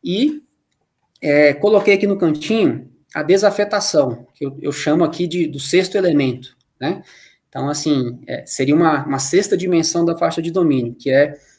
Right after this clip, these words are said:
quando, ah, a gente altera o traçado,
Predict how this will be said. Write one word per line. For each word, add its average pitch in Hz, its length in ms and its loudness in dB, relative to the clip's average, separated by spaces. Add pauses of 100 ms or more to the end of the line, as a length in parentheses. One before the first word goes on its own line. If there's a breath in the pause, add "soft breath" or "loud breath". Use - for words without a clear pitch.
(160)
quando, 151 760 2
ah, 131 600 -2
a 120 40 -2
gente 135 240 -6
altera 160 560 4
o 139 40 -4
traçado, 151 960 -2